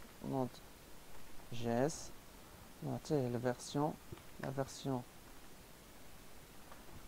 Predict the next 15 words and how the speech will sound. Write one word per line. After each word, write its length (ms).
صفر 380
عشرة 540
ستة 440
وثلاثون، 680
ومن 240
ثم 580
نقوم 440
بالكونفيغور 1300
مع 300
تيري 280
تيري 380
بريفيكس 600
و 160
سلاش 420
اوبت 360